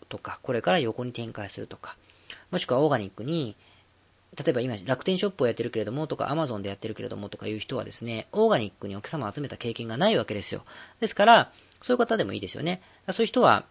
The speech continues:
あの、これを意識してもらえるととてもいいかなと思うので、当たり前のことを、当たり前にやるっていうか、それがやっぱ一番、あの、大事なことなんじゃないかなと思います。当たり前のことなんだけれども、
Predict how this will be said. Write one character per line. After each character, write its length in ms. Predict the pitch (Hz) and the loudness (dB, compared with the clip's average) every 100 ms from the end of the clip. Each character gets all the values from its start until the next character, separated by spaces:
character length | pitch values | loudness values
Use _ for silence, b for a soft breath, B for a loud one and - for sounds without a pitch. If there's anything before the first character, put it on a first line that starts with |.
| _ - | _ -8
あ 100 | 127 | -6
の、 100 | 117 | -4
こ 140 | - | 0
れ 60 | 127 | 2
を 40 | |
意 40 | 131 | 2
識 200 | - - | 0 -4
し 40 | |
て 80 | 104 | -6
も 80 | 107 | -6
ら 80 | |
え 20 | 104 | -4
る 60 | |
と 200 | - 175 | 0 0
と 120 | - | 0
て 80 | 113 | -6
も 160 | 113 113 | -6 -6
い 60 | |
い 40 | 110 | -8
か 140 | 98 | -10
な 140 | 98 98 | -12 -10
と 100 | 101 | -10
思 180 | 101 | -8
う 40 | 101 | -10
の 120 | 95 | -4
で、 260 | 127 139 143 B B B _ _ - | 0 0 -2 B B B _ _ 2
当 80 | |
た 120 | 156 214 | 6 6
り 100 | 247 | 8
前 180 | 240 | 6
の 140 | 240 233 | 4 4
こ 120 | 240 | 2
と 200 | - 302 | 4 4
を、 200 | 127 - _ _ _ _ _ _ _ _ _ _ _ _ | 4 -2 _ _ _ _ _ _ _ _ _ _ _ _
当 100 | 147 | -2
た 80 | - | 12
り 80 | - | 12
前 140 | - | 12
に 60 | 165 | 10
や 60 | |
る 60 | 143 | 8
っ 40 | |
て 140 | 139 123 | 6 0
い 20 | |
う 20 | |
か、 200 | 113 101 B B B B B B | -2 -4 B B B B B B
そ 160 | - 277 | 2 4
れ 120 | 285 | 6
が 40 | |
や 60 | 277 | 6
っ 40 | |
ぱ 80 | 262 | 6
一 220 | 123 - | 4 2
番、 400 | 135 131 127 123 - _ _ _ | 0 0 0 -4 -12 _ _ _
あ 120 | - 123 | -8 -6
の、 500 | 117 113 110 107 - _ _ _ _ _ - | -6 -6 -6 -8 -10 _ _ _ _ _ 0
大 240 | 147 143 | 4 4
事 80 | 123 | 4
な 120 | 120 | -2
こ 100 | 123 | -6
と 80 | 117 | -6
な 80 | 98 | -6
ん 60 | |
じ 80 | 98 | -6
ゃ 20 | |
な 100 | 107 | -8
い 60 | 107 | -8
か 100 | 107 | -8
な 160 | 107 107 | -8 -8
と 80 | |
思 120 | 110 110 | -8 -8
い 40 | |
ま 120 | 110 | -8
す。 80 | - | -4
当 80 | 160 | 0
た 80 | 185 | 2
り 100 | 190 | 2
前 140 | 190 | 0
の 100 | 190 | 0
こ 80 | 208 | 2
と 100 | 220 | 4
な 120 | 214 | 4
ん 60 | 214 | 4
だ 100 | 214 | 4
け 100 | 220 | 6
れ 80 | |
ど 100 | 220 | 6
も、 320 | 220 277 285 | 10 12 12